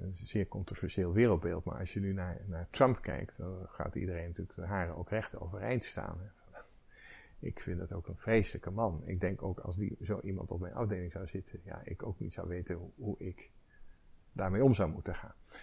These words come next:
Maar wat ik wel zou doen, is kijken van, nou, wa-, van waaruit praat hij, van waaruit komt hij, van waaruit, hè, wat, wat, wat, wat, wat, wat maakt dat hij zo is? En, ehm, eh, niet dat ik nou enig begrip voor, voor Trump, eh,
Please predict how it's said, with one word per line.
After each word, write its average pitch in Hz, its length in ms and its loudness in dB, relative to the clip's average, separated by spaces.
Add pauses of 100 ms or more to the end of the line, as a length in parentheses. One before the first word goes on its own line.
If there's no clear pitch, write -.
(300)
Maar 120 120 8
wat 139 140 12
ik 127 100 10
wel 151 220 12
zou 113 200 8
doen, 110 260 4
is - 560 0
kijken 123 320 6
van, 113 140 0
nou, 117 180 6
wa-, 120 120 4
van 120 180 2
waaruit 123 340 4
praat 139 320 -2
hij, 90 80 -6
van 92 120 -2
waaruit 107 300 0
komt 131 280 4
hij, - 120 -2
van 95 200 -4
waaruit, 98 540 -6 (420)
hè, 113 180 0
wat, 110 320 6
wat, - 220 2
wat, - 240 8
wat, 113 180 2 (100)
wat, - 380 0 (120)
wat 120 280 6
maakt 156 260 12
dat 123 160 6
hij 120 80 4
zo 107 160 4
is? - 420 0 (600)
En, 120 360 6 (580)
ehm, 107 340 6 (1000)
eh, 101 220 4
niet 113 220 6
dat 104 140 4
ik 101 80 0
nou - 160 -2
enig 117 260 6
begrip 110 300 0
voor, 98 200 -2
voor - 260 -6
Trump, - 400 4
eh, 104 160 -4